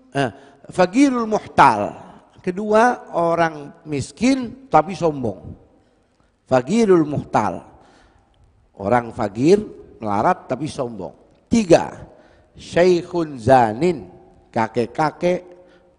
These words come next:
Eh, Syekhuz Zani, kaki-kaki zina.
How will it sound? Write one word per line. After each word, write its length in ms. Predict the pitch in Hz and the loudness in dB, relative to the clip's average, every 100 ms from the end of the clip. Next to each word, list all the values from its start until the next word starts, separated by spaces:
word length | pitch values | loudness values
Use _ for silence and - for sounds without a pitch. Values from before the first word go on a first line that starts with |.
| _ _ _ _ _ _ _ _ _ _ | _ _ _ _ _ _ _ _ _ _
Eh, 240 | 113 120 - 110 | -4 -4 -6 -6
Syekhuz 480 | - 165 151 117 120 | 0 0 -2 2 4
Zani, 400 | 147 139 110 - - | 4 2 -6 -12 -12
kaki-kaki 560 | - 123 - 139 175 135 | -6 -4 -4 -4 -4 -4
zina. 480 | 101 139 165 95 | -6 -8 -6 -8